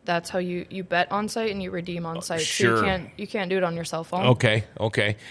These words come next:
Speaker 2: You know, that's weird because, uh, like, even, uh, when I go to Las Vegas, I don't gamble. <laughs> It's, I'm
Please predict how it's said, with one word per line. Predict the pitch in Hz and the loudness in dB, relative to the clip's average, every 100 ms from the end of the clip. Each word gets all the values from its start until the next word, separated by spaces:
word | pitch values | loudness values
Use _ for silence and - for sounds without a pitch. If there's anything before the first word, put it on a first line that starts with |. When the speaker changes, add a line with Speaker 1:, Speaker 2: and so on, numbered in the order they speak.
| - | 0
Speaker 2:
You | 139 | 6
know, | 147 | 8
that's | 139 131 131 | 8 4 8
weird | 160 170 120 | 12 12 10
because, | 127 139 113 | 6 6 8
uh, | 131 120 | 6 8
like, | 120 107 | 6 6
even, | 143 135 127 113 | 6 8 8 6
uh, | 113 110 107 | 6 6 6
when | 123 | 6
I | 117 | 6
go | 127 | 8
to | 120 | 8
Las | 117 123 117 | 8 6 6
Vegas, | 120 143 - | 4 4 2
I | 82 | 4
don't | 113 104 | 6 6
gamble. | 98 85 110 - - - | 4 6 4 4 -4 -18
<laughs> | - - 120 - 127 - | -12 -6 -6 -2 -2 2
It's, | 165 - | 2 2
I'm | - | 0